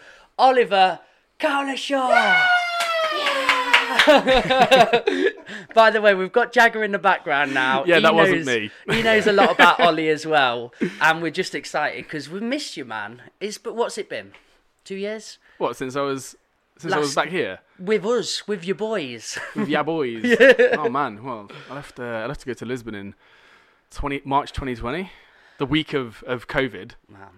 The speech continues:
Speaker 2: The week of all the lockdowns. <laughs> I felt like I was getting airlifted out of here. I, but then I landed smack bang in Lisbon, and it was just as shitty over there as well. So
Speaker 1: Was
Speaker 2: hang
Speaker 1: it
Speaker 2: on a minute.
Speaker 1: shitty?
Speaker 2: Yeah, I arrive, and then, uh, I show up. It's dead bizarre.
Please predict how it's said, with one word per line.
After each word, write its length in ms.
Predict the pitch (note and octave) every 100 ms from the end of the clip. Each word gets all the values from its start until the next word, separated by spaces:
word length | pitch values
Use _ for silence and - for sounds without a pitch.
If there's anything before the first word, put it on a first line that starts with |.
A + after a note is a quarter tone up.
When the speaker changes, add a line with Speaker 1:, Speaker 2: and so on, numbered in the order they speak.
| _ -
Speaker 2:
The 60 |
week 180 | E3+ F#3
of 60 | D#3+
all 120 | D#3
the 80 | D3+
lockdowns. 440 | F3 C#3+ A#2+ A2 G#2+ - F#3+ G#3+ A3
<laughs> 60 |
I 20 |
felt 180 | E3+ G#3+
like 220 | F#3+ E3
I 40 | D3
was 120 | C3+
getting 200 | C3 B2+
airlifted 460 | C#3 C#3 C3+ - C3+
out 180 | D3 C#3
of 60 | A#2
here. 240 | G#2 G2+ -
I, 680 | - C3 - - - - -
but 60 | F#3+
then 120 | G#3+
I 40 |
landed 340 | F#3+ G#3+ G#3+ F3+
smack 240 | G#3 F#3+
bang 200 | E3+ E3+
in 60 | D3+
Lisbon, 300 | F#3 D3 A2
and 100 | A2
it 40 |
was 100 | C3+
just 200 | C#3 E3+
as 60 | D3
shitty 220 | - A#2
over 160 | C3 B2+
there 180 | F3 D#3
as 80 | B2+
well. 260 | D#3 A2+
So 120 | A#2+
Speaker 1:
Was 80 | B3
Speaker 2:
hang 80 | B3+
Speaker 1:
it 60 | C#4
Speaker 2:
on 60 | D4
a 120 | A3
minute. 260 | B3 B2 C#3+
Speaker 1:
shitty? 40 | G2+ -
Speaker 2:
Yeah, 200 | D#4+ A3
I 100 | A3
arrive, 680 | A3+ C#4 B2 G#2+ F3+ A#3 - -
and 140 | F3+
then, 140 | F#3+ F#3+
uh, 180 | F#3 F3+
I 80 | F3
show 400 | G3 A3+ C3+ A2+
up. 120 | E3 -
It's 100 | F3+
dead 220 | - F3+ C#3+
bizarre. 500 | C#3 C3 F#2 B2